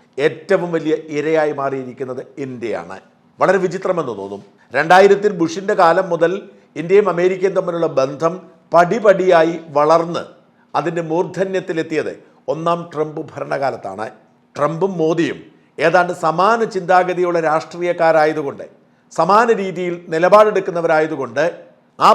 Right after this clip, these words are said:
ബാന്ധവം ശക്തമായി. എന്നാൽ ഇന്ന് അമേരിക്കയുടെ ഏറ്റവും വലിയ ശത്രു ഇന്ത്യയാണ് എന്ന അവസ്ഥയിലേക്ക് കാര്യങ്ങൾ മാറുന്നു. അമേരിക്കയും ഇന്ത്യയും തമ്മിലുള്ള സൗഹൃദം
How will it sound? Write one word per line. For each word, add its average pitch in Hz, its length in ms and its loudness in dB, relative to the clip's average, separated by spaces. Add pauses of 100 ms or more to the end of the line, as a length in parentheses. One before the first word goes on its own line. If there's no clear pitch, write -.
ബാന്ധവം 170 400 2 (140)
ശക്തമായി. 107 480 -6 (540)
എന്നാൽ 247 280 4
ഇന്ന് 226 200 -2 (240)
അമേരിക്കയുടെ 175 760 0 (420)
ഏറ്റവും 233 560 4
വലിയ 202 180 0 (140)
ശത്രു 160 400 -4 (500)
ഇന്ത്യയാണ് 196 560 0 (160)
എന്ന 160 160 -6
അവസ്ഥയിലേക്ക് 151 580 -4
കാര്യങ്ങൾ 131 380 -4
മാറുന്നു. 101 320 -8 (380)
അമേരിക്കയും 156 440 0
ഇന്ത്യയും 165 280 -2
തമ്മിലുള്ള 160 360 0 (220)
സൗഹൃദം 156 520 2